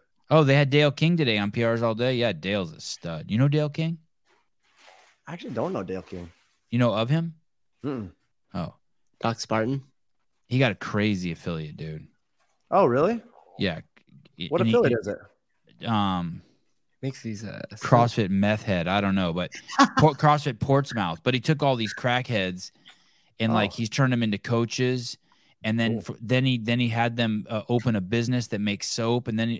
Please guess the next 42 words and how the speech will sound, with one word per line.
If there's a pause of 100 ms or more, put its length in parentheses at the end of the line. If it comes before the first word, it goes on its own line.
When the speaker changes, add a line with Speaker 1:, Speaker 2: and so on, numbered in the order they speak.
(140)
Speaker 1:
they
make
kettlebells,
and,
like, (320)
he
basically
has
a
Speaker 2:
Weird.
Speaker 1:
rehab, (200)
uh,
affiliate, (680)
and
he,
it,
it's
in,
in
a,
in,
it
is,
like,
I
think
a, (180)
a
fentanyl
capital
of
the
United
States
kind
of
area.
It's
all
fucked
up
there.